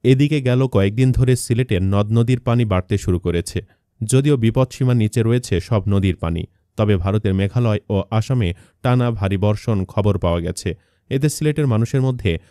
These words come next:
বন্যার আতঙ্ক চেপে বসেছে। সিলেটে সকাল থেকে বৃষ্টি হওয়ার কারণে রাস্তাঘাট অনেকটাই ফাঁকা। জরুরি প্রয়োজন ছাড়া কেউ বের হচ্ছেন না। অনেকে বৃষ্টিতে ভিজে কর্মস্থলে যেতে দেখা গেছে, আবার অনেকে আটকে পড়ছেন রাস্তায়। স্থানীয় প্রশাসনের বরাতে জানা গেছে,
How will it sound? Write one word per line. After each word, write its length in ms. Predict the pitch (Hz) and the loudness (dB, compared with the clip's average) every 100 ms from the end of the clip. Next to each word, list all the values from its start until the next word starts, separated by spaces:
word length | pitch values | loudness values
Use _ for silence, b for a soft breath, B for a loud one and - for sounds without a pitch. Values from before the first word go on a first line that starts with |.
| b | b
বন্যার 340 | 113 123 123 120 - | 2 4 6 2 0
আতঙ্ক 460 | 107 107 117 117 | -2 0 0 0
চেপে 280 | 117 - 87 | -2 -2 -2
বসেছে। 540 | 82 78 92 - 92 82 _ _ _ _ | -2 -2 -4 -4 -4 -4 _ _ _ _
সিলেটে 360 | - 156 165 180 | -4 0 2 0
সকাল 300 | - 156 165 | -2 -4 -4
থেকে 200 | 170 160 | -2 -2
বৃষ্টি 340 | 123 123 - | 0 0 0
হওয়ার 260 | 131 135 131 | -2 -2 -2
কারণে 400 | 135 135 117 82 b b | -2 0 0 -2 b b
রাস্তাঘাট 500 | 120 120 - 127 123 - | 0 0 0 -2 -2 -2
অনেকটাই 380 | 117 117 - 90 | 0 2 0 -4
ফাঁকা। 400 | - 87 - 78 - _ - | -2 -6 -4 -8 -10 _ -6
জরুরি 360 | 104 107 107 104 | 0 0 2 0
প্রয়োজন 440 | - 95 92 120 | 0 0 0 0
ছাড়া 280 | - 104 87 | 0 -2 -2
কেউ 200 | - 104 | 0 0
বের 180 | 107 95 | 2 0
হচ্ছেন 360 | 95 - 90 | -2 -2 -2
না। 220 | 85 85 - _ _ - | -2 -4 -10 _ _ 0
অনেকে 380 | 127 147 165 | 2 2 0
বৃষ্টিতে 460 | 143 123 - 147 143 | 2 2 2 -2 2
ভিজে 340 | 135 139 110 | 2 2 2
কর্মস্থলে 640 | 90 113 120 127 - 123 117 | 2 2 4 2 2 2 2
যেতে 240 | 117 110 | 2 0
দেখা 240 | 95 90 117 | 0 0 0
গেছে, 380 | 135 - 87 82 b - | -2 -2 -4 -4 b -2
আবার 220 | 113 113 | 2 4
অনেকে 380 | 113 127 101 87 - | 4 2 0 -2 0
আটকে 280 | 110 - 113 | -2 0 0
পড়ছেন 520 | 110 110 - 87 104 | 2 2 0 -2 0
রাস্তায়। 420 | 87 - 92 85 - _ _ | 0 -2 -2 -2 -6 _ _
স্থানীয় 340 | - - 147 170 | -10 0 2 2
প্রশাসনের 460 | 156 151 151 160 | 2 0 -2 -4
বরাতে 340 | 147 151 156 151 | -2 -2 -2 -2
জানা 260 | 139 127 | -2 -2
গেছে, 400 | 135 143 - 90 | -2 -4 -2 -4